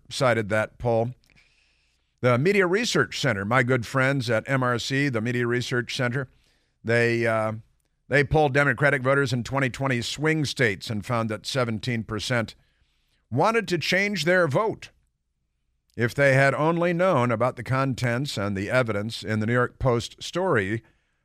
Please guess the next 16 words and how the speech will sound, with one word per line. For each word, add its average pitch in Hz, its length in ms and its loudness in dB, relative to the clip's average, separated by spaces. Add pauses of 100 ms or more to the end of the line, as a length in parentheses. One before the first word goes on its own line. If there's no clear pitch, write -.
(160)
uh, 107 360 2
multiple 120 440 0
stories, 127 460 0
and, 131 320 0 (460)
uh, 113 300 0
Congressman 123 640 0
Pat - 340 -2
Fallon 113 640 -2 (1000)
is 117 220 0
quoted 131 340 2
as 117 140 0
saying 135 320 0
that. 180 280 0 (420)
Now, 131 340 2 (880)
the, 135 420 2
uh, 123 280 2